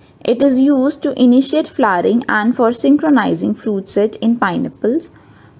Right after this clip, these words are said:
also induces flowering in mango. Sex determinant in certain plants, the plants which bear male and female flowers separately like cucumber, the application of ethylene to young buds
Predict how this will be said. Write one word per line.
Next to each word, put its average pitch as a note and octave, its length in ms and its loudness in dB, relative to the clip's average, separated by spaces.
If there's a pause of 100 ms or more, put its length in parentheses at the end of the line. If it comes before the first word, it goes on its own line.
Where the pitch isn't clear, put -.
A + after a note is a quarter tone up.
also A#3+ 380 0
induces A3+ 600 2
flowering A#3 480 0
in G#3+ 200 -2
mango. D#3+ 300 -4 (800)
Sex - 320 -2
determinant C#4+ 800 2 (180)
in B3 140 4
certain B3+ 420 2
plants, C#4 440 0 (220)
the A#3 160 0
plants B3 500 0
which D#4+ 280 -4
bear A3+ 260 4
male A#3 480 4
and A#3+ 240 0
female B3 380 2
flowers G3+ 360 0
separately G3 720 0
like G3+ 240 -2
cucumber, F#3+ 640 0 (440)
the B3+ 140 0
application D#4+ 680 -2
of E4 160 -2
ethylene B3+ 720 0
to B3+ 100 -2
young A#3+ 380 4
buds G3+ 340 0